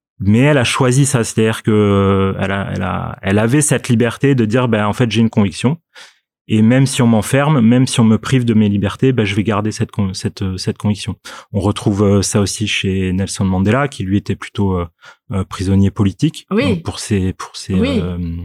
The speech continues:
Speaker 1: et, euh, et lui, c'est pareil, il a passé, euh, environ trente ans de sa vie en prison. Il aurait pu aussi, euh, renoncer à son combat et
Speaker 2: Oui.
Speaker 1: être, et être libéré, mais il a gardé, euh,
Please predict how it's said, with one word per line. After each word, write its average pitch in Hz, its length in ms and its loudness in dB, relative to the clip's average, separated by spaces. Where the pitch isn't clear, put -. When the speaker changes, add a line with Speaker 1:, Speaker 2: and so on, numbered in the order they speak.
Speaker 1:
et, 107 160 2
euh, 107 220 2
et 113 140 2
lui, 127 120 4
c'est 123 140 0
pareil, 123 300 0
il 110 80 4
a 101 40 2
passé, 104 360 -2
euh, 104 200 4
environ 98 360 2
trente - 280 -2
ans 110 100 2
de 110 60 -2
sa 110 140 0
vie 98 140 0
en 98 80 2
prison. 151 640 2
Il 110 160 2
aurait 107 180 2
pu - 160 -2
aussi, 117 420 2
euh, 104 140 4
renoncer 113 600 2
à 107 100 -2
son 110 180 0
combat 110 480 0
et 104 100 0
Speaker 2:
Oui. 107 120 2
Speaker 1:
être, 104 360 0
et 101 120 0
être 98 240 -4
libéré, 95 420 2
mais 120 180 4
il 107 120 2
a 98 60 0
gardé, 95 380 0
euh, 92 220 2